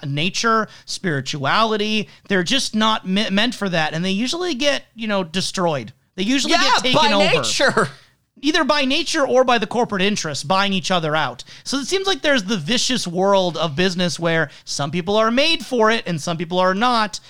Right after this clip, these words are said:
Speaker 2: I
Speaker 1: And the people who are made for it consistently are winning here.
Speaker 2: I get what you're saying.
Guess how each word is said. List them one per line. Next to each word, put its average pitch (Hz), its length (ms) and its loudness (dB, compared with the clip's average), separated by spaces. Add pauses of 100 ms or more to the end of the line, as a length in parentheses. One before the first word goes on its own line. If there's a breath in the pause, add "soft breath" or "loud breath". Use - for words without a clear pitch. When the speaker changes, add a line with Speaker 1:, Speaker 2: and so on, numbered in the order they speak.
(200 loud breath)
Speaker 2:
I 143 80 2
Speaker 1:
And 175 220 -2
the 160 100 -6
people 196 200 -2
who 202 80 0
are 196 120 4
made 196 260 0
for 175 180 0
it 151 60 -6
consistently 175 640 -4
are 156 80 -4
winning 156 320 -2
here. 120 300 -10
Speaker 2:
I 120 80 -4
get 151 180 -2
what 143 160 -4
you're - 60 -6
saying. 156 240 -4